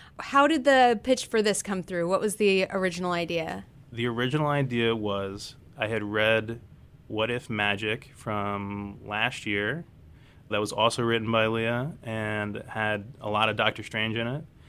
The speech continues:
Speaker 2: And I thought her, her voice, her, her handle on Doctor Strange himself was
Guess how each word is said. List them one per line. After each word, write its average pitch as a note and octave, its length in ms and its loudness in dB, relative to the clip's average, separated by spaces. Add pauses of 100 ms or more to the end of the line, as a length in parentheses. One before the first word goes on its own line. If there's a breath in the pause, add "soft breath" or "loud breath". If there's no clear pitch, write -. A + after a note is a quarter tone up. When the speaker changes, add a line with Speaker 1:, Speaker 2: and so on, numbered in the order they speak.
(220 soft breath)
Speaker 2:
And A2 140 -2
I G#2+ 80 4
thought A2+ 240 2
her, A2+ 180 0 (120)
her A#2 160 -2
voice, A2+ 560 -4 (140)
her, A#2 140 -2
her A#2+ 120 0
handle D3 300 2
on A#2+ 140 2
Doctor A#2 280 4
Strange A2 580 -2 (140)
himself G#2+ 420 -2
was G#2 400 -4